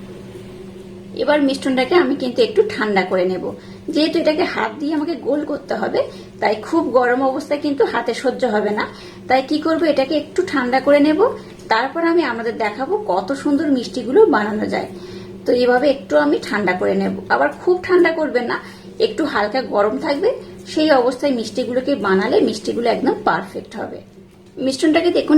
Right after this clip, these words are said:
একটু হালকা আমি ঠান্ডা করে নিয়েছি আর একটু গরম রয়েছে, তো এটাকে আমি আর একবার খুব সুন্দর করে মেখে নেব। এইভাবে একটু হাত দিয়ে মেখে নিলে তাহলে খুব ভালো হয়, যেহেতু উপরের পোর্শনটা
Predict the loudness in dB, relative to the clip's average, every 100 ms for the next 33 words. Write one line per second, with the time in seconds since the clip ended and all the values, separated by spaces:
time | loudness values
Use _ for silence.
0 | 8 4 2 2 0 -2 -4 -4 -2 0
1 | 2 4 4 0 2 2 2 -8 -8 0
2 | 0 0 -2 2 4 4 2 0 0 -10
3 | -14 -20 -4 2 2 4 4 4 0 -2
4 | -2 -2 -2 -4 -10 -8 -4 0 2 2
5 | 4 2 2 -2 -4 -4 -10 -14 -20 -20
6 | -20 -8 -8 -8 -20 -20 -20 -6 2 4
7 | 4 2 0 -2 -4 -2 -2 -2 2 2
8 | 2 0 -2 -2 -2 -2 -2 -2 -4 -4
9 | -8 -14 -18 -20 -8 2 2 2 4 4
10 | 4 2 -6 -4 -6